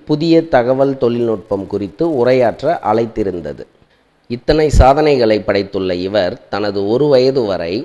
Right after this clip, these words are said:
ஒரு வார்த்தை கூட பேச முடியாமல் சிரமப்பட்டிருக்கிறார். விசாலினியின் தாய் திருமதி சேதுராகமாலிகா குழந்தை மருத்துவர் அளித்த ஆலோசனையின்படி அவளுடன்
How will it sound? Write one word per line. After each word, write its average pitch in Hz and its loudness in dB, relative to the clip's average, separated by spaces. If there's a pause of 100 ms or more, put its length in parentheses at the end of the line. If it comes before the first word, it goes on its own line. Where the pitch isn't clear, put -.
ஒரு 131 2
வார்த்தை 147 4
கூட 117 0
பேச 123 2
முடியாமல் 98 -4 (100)
சிரமப்பட்டிருக்கிறார். 90 -4 (380)
விசாலினியின் 117 4
தாய் 113 2
திருமதி 101 -4
சேதுராகமாலிகா 98 0 (360)
குழந்தை 156 4
மருத்துவர் 104 -2
அளித்த 95 -2
ஆலோசனையின்படி 95 0 (140)
அவளுடன் 107 0